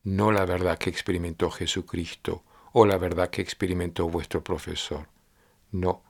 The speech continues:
no es esa. Vuestra propia experiencia en todo momento. Esta será en todo momento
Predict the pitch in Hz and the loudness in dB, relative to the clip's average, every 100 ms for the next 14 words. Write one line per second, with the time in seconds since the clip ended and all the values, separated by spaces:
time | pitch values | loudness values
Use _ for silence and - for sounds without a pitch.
0 | _ - 92 98 95 95 82 - - - | _ -4 0 2 0 -2 -4 -8 -12 -14
1 | _ _ _ _ _ - 92 92 - 82 | _ _ _ _ _ -4 0 0 -2 -4
2 | 85 - 98 104 - 95 - 95 90 87 | -4 0 4 4 4 -2 0 0 2 -2
3 | 82 - 90 - 92 87 85 87 87 82 | -2 -2 -2 0 2 2 0 -2 -2 -6
4 | 82 - - _ _ - - _ - 107 | -8 -16 -20 _ _ -20 -20 _ 0 0
5 | - - 85 - 92 85 85 76 - 92 | 0 -4 -6 -2 -4 -2 -6 -6 0 0
6 | 95 98 92 90 82 - 82 | 2 0 0 -2 -4 -6 -8